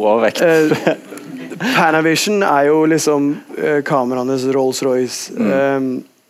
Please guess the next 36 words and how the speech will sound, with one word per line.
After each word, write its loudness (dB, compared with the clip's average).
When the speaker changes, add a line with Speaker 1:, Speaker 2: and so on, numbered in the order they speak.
Speaker 2:
og 0
Panavision 0
er, 2
eh, 2
ikke -2
interchangeable. 0
Altså, 0
du 0
har 4
Panavision-kamera, 2
Panavision-linser, 2
Panavision, 0
eh, -12
alt -2
er 0
Panavision, -2
ikke -2
sant? -2
Speaker 1:
Mm. -4
Speaker 2:
Liksom -4
som -2
Apple. 0
Speaker 1:
Ja. 0
Speaker 2:
Og 0
så, 2
eh, 2
hvis 0
du 2
vil 0
bruke 2
Panavision-linser, 0
så 0
må 2
du 2
bruke 0
Panavision-kamera. 0